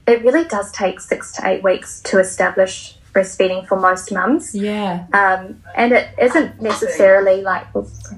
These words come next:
Speaker 2: <laughs>
Speaker 1: um, someone's just walked in. <laughs> I think they realise
Speaker 2: We're
Speaker 1: I'm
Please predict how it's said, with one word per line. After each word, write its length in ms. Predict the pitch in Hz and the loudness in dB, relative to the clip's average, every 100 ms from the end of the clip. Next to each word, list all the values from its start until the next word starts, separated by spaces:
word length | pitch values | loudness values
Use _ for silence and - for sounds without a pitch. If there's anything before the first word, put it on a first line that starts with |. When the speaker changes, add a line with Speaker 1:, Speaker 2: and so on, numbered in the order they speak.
| - 220 | -12 -8
Speaker 2:
<laughs> 400 | - - 415 - | -6 -4 -4 2
Speaker 1:
um, 240 | 202 196 220 | 2 2 -4
someone's 300 | 226 185 - | -6 -6 -6
just 160 | 180 | -2
walked 240 | 202 180 - | 0 0 0
in. 180 | 202 269 | -2 -2
<laughs> 40 | - | -4
I 300 | 285 - 370 | -2 -2 0
think 120 | 440 | -2
they 80 | 190 185 | -4 -4
realise 180 | 185 185 - | -4 -6 -2
Speaker 2:
We're 140 | |
Speaker 1:
I'm 60 | 247 | 0